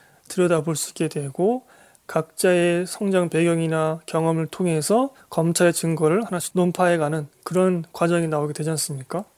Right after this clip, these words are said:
이것이 실체적 진실인지는 모르죠. 하지만 주체적인 결정인 건 맞는 거죠. 또 한 가지는 제가 이 영화를 이제 기억하는 이유이기도 한데, 저는 그 장면을 보고 굉장히 충격을 받았었는데, '아, 이게 가능한가? 이게 과연 민주주의인가?'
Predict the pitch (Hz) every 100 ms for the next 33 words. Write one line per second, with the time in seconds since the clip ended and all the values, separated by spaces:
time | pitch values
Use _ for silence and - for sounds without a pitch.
0 | _ 196 226 254 - 277 277 269 - 208
1 | 202 208 214 202 220 156 147 143 156 _
2 | _ _ _ - 185 185 202 254 - -
3 | 165 - 202 196 202 165 151 170 156 165
4 | 190 147 143 143 156 214 - _ _ _
5 | - 233 233 220 214 240 196 190 170 165
6 | 196 202 202 175 160 - 185 185 226 214
7 | 180 160 - 190 214 233 190 160 185 180
8 | 156 165 143 165 - 190 190 175 156 170
9 | 196 196 196 160 160 - 170 233 240 277
10 | 262 240 165 160 147 156 143 170 196 143
11 | _ - - - - - - - 180 170
12 | 185 226 208 - - 165 185 175 160 185
13 | 208 180 220 - 190 180 156 165 185 175
14 | 160 156 196